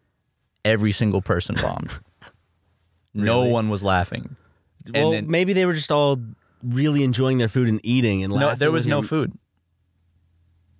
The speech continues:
Speaker 2: Hmm.
Speaker 1: But I'll do it out of twenty.
Speaker 2: Did someone say boo?
Speaker 1: No, no one said boo, but just there were
Speaker 2: No
Speaker 1: no
Speaker 2: one laughed?
Speaker 1: laughs.
Speaker 2: There was not even, like, a,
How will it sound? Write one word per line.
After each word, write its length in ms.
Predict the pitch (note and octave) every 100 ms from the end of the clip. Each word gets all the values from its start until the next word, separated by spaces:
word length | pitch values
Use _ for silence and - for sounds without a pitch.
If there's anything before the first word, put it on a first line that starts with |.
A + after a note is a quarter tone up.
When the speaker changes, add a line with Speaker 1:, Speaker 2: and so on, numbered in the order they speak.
| _ _ _ -
Speaker 2:
Hmm. 200 | A2 F2 E2+ _ _ _ _ _ _ _ _ _ _ _ _ _ _ _ - -
Speaker 1:
But 240 | B2 - _ _ _ -
I'll 120 | A2
do 180 | A#2 B2
it 60 |
out 100 | A#2
of 100 | G2+
twenty. 220 | - G#2 A2
Speaker 2:
Did 60 |
someone 300 | - A#2 B2
say 220 | B2 A2+
boo? 480 | F#2+ F2+ F2 G2+ C3+ - _ _ _ _ _ -
Speaker 1:
No, 180 | C#3+ C#3
no 100 | D3
one 100 | E3
said 220 | D3+ A#2
boo, 220 | A#2 A#2
but 200 | G#2 G2+
just 160 | G#2 G2
there 100 | A2
were 80 |
Speaker 2:
No 160 | G#2+ G#2+
Speaker 1:
no 40 | G#2+
Speaker 2:
one 80 | G#2
laughed? 320 | G#2+ G#2 -
Speaker 1:
laughs. 40 |
Speaker 2:
There 160 | G#2 B2+
was 120 | C#3
not 220 | B2+ C3+
even, 160 | C#3 C#3
like, 140 | C3
a, 60 | A#2+